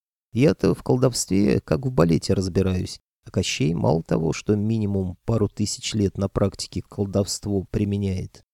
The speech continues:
так ещё и университет магический закончил. Сам хвастался как-то. Высшее образование — это вам не курсы юного пиротехника.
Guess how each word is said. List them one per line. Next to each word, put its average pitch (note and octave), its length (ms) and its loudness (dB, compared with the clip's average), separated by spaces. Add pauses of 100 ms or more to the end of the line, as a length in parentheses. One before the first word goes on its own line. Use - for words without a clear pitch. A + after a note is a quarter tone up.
(260)
так - 160 -8
ещё A#2 300 2
и B2+ 320 2
университет G2 760 -2
магический F2 560 -2
закончил. G2 640 -2 (400)
Сам - 240 0
хвастался - 640 0
как-то. - 440 -6 (380)
Высшее E3+ 420 0
образование — F3+ 800 2
это - 240 -2
вам D#3+ 200 2
не E3+ 100 0
курсы A#2 640 0
юного G2+ 560 0
пиротехника. - 880 0